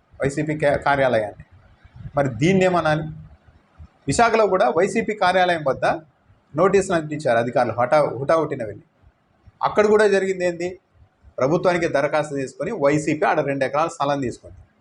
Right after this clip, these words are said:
కానీ నిర్మాణానికి సంబంధించి అనుమతుల విషయంలో టెక్నికల్గా ఫాలో కావలేదు. జీవీఎంసీ నుంచి అనుమతులు తీసుకోవాల్సి ఉండగా వీళ్ళు మాత్రం, జీవీఎంసీ నుంచి నిర్మాణానికి సంబంధించి అనుమతులు తీసుకోవాల్సి ఉండగా,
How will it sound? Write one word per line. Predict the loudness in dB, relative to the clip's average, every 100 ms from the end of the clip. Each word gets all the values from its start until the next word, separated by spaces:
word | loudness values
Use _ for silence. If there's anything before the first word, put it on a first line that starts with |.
| -4
కానీ | 0 2 0 -4 -14 _ -4
నిర్మాణానికి | -2 2 2 2 0
సంబంధించి | -4 -4 -4 -4 -8 -8 -8 -8 _ _ _ -20 -18 -10 -2
అనుమతుల | 0 2 2 2
విషయంలో | 2 -2 -2
టెక్నికల్గా | -2 -2 -2 0 2 4 4
ఫాలో | 4 2 2
కావలేదు. | 2 2 4 2 0 -4 -6 _ _ _ _ _ _ _ -20 -8
జీవీఎంసీ | 0 2 4 2 0 -4
నుంచి | -2 0 0 0
అనుమతులు | 0 0 0
తీసుకోవాల్సి | -2 -2 0 2 2 -2
ఉండగా | -2 0 0 -2 _ _ 0
వీళ్ళు | 2
మాత్రం, | 2 2 0 -2 -6 _ _ -8
జీవీఎంసీ | 0 4 4 4 0
నుంచి | -2 -2 -2
నిర్మాణానికి | 0 2 2 0 -2
సంబంధించి | -4 -4 -8 -2 -2
అనుమతులు | 0 -2 -2
తీసుకోవాల్సి | -2 -2 2 2 2
ఉండగా, | -2 0 0 -2